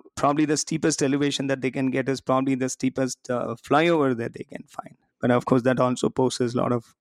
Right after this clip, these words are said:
risk and challenges. It is gonna be challenging, but again, with the whatever, if you have a gym which has got stepper,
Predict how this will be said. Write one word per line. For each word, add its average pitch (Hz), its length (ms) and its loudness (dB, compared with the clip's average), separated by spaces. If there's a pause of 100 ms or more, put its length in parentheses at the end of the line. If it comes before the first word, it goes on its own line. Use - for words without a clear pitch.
(140)
risk 120 320 0
and 120 280 -2
challenges. - 520 -4 (580)
It 170 120 4
is 240 100 4
gonna 180 220 4
be 165 100 2
challenging, 139 560 0
but 135 120 0
again, 135 460 -2 (140)
with 131 240 -2
the 131 100 2
whatever, 131 600 0 (280)
if 151 140 0
you 175 100 2
have 165 200 2
a 170 60 2
gym 156 300 0
which 147 160 -2
has 135 120 -2
got 135 280 -2
stepper, 131 680 -2